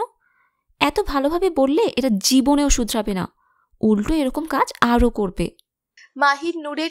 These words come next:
Speaker 2: দিকে এক পলক তাকালো, তারপর অর্ণির দিকে তাকিয়ে অর্ণিকে উদ্দেশ্য করে বলল,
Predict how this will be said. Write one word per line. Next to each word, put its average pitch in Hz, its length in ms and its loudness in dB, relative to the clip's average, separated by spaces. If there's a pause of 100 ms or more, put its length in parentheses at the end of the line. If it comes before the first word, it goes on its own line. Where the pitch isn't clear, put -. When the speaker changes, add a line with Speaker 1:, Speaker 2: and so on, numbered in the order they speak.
Speaker 2:
দিকে 339 280 -4
এক 277 160 0 (120)
পলক 262 380 -2
তাকালো, 208 520 -4 (320)
তারপর 262 480 0 (100)
অর্ণির 254 460 0
দিকে 302 260 -8
তাকিয়ে 277 600 -4
অর্ণিকে 254 500 -2
উদ্দেশ্য 302 560 -8
করে 311 340 -6
বলল, 196 400 -4